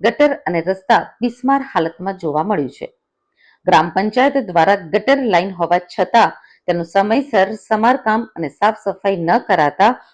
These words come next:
પાણી ઓવરફ્લો થવાના કારણે જાહેર માર્ગો ઉપર ગંદકી ફેલાઈ રહી છે.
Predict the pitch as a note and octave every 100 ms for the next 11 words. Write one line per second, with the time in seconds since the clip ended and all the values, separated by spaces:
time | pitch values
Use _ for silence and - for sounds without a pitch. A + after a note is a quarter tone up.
0 | _ A#3+ A#3 C4 C#4 - E3+ F3+ - A3
1 | G3 E3+ F3 F3+ F#3+ A3+ E3 - - E3+
2 | D3+ C3+ E3+ E3+ F3 A3 E3+ F#3 F#3 D#3
3 | C#3+ - G3+ A3 G3 D#3+ D3 C3 B2+ C#3
4 | -